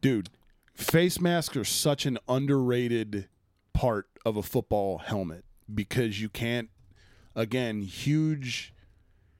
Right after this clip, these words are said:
huge pet peeve of mine is a white on white, usually jersey, helmet, face mask combination, can't stand it. That yellow up against the white juxtaposed with the bolt outlined by the powder blue just makes it pop.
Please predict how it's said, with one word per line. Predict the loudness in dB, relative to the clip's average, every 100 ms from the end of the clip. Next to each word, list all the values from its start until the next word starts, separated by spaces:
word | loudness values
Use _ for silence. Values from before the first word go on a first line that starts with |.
| _ _ -6
huge | 0 2 2
pet | 0 2
peeve | 2 2
of | 2
mine | 0 0 0
is | 0
a | 0
white | 2 0
on | -2 -4
white, | -4 -4 -6 -10 _ _ -20 _ _ _ _
usually | -2 0 0 -2
jersey, | 0 0 2 0 0 -2 -4 -8 _ _ _ _
helmet, | 0 2 2 -2
face | -2 0 0 0
mask | 0 -2 -2
combination, | -2 0 -2 -2 -2 -6 -6
can't | -6 -4 -4
stand | -4 -4 -4
it. | -6 -8 -20 -20 -4 2
That | 2 4
yellow | 2 4 2
up | 0
against | -2 -4 -2
the | 0
white | 2 2 0 -4 -10
juxtaposed | -4 -4 -2 -2 0 0 0
with | -4
the | -4
bolt | 0 0 0 -2
outlined | -4 -4 -6 -6
by | -4 -6
the |
powder | -4 -4 -2
blue | -4 -2 -2
just | -4 -6
makes | -6 -6
it | -8
pop. | -6 -6